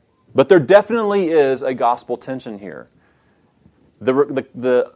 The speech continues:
the opposite extreme would be problematic for us as believers, and that is to begin to think that, you know what, I can't associate with those people because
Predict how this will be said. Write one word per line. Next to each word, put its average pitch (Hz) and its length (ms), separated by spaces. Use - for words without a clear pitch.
the 127 180
opposite 185 520
extreme 180 560
would 139 120
be 135 100
problematic 131 560
for 117 140
us 117 180
as 127 100
believers, 139 640
and 117 120
that 127 180
is 165 120
to 139 100
begin 131 280
to 165 60
think 98 360
that, 117 140
you 120 120
know 139 160
what, 165 300
I 113 80
can't 202 320
associate 170 520
with 117 160
those 139 220
people 92 500
because 131 440